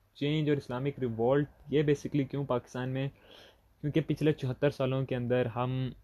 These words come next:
Islamic Republic of Pakistan हैं, लेकिन हम एक इस्लामिक state नहीं बन पाए।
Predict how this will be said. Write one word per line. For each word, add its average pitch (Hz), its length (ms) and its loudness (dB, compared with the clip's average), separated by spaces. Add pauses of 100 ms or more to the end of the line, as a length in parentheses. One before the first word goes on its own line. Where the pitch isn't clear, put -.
(140)
Islamic 123 400 -2
Republic 120 380 0
of - 100 -10 (120)
Pakistan 117 460 -4
हैं, 117 200 -2
लेकिन 120 300 -2
हम 117 140 -2
एक 113 120 -4
इस्लामिक 113 540 -6
state - 360 -2
नहीं 113 120 0
बन 101 160 -2
पाए। 98 220 -4